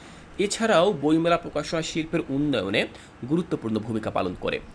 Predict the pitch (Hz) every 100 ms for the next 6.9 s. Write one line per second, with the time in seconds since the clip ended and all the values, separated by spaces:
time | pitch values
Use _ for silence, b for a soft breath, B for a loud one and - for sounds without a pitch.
0 | B B B - - 131 131 131 156 156
1 | 156 139 147 165 - 160 165 165 123 101
2 | 104 220 - - 190 220 127 123 226 123
3 | 127 131 135 127 135 - - - 135 139
4 | 135 143 135 139 - 165 135 143 139 -
5 | 117 120 117 120 - 127 180 - 113 117
6 | 107 110 - - 185 - 110 82 69